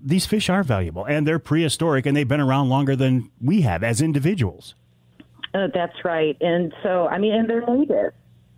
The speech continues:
Speaker 2: um, and they need our protection. And I, as I mentioned, you know, as, as time goes on and, you know, there's been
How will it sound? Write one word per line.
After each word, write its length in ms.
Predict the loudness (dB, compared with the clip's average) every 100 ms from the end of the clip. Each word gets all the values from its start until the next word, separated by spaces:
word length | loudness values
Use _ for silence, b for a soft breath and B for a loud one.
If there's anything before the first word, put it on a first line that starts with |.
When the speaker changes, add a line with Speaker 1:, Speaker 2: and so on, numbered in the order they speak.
| B B B -6
Speaker 2:
um, 220 | -4 -2
and 140 | -2 0
they 140 | 0
need 200 | 2 2
our 160 | 0 -2
protection. 840 | -2 -6 -6 -8 -8 -8 -8 -8 -6
And 100 | -2
I, 140 | 0
as 220 | 0 0 0
I 100 | -2
mentioned, 560 | -2 -4 -2 0 0
you 140 | 0 0
know, 300 | 0 0 0
as, 420 | 0 0 -2 -4 _ b b b
as 140 | -6 -6 -6
time 200 | -4 -2
goes 220 | 0 -2 -2
on 480 | -2 0 0 -2 -4 -2
and, 600 | 0 2 2 0 -4 -8
you 160 | -2 0
know, 240 | 2 0
there's 220 | 0 -2
been 320 | -2 -2 0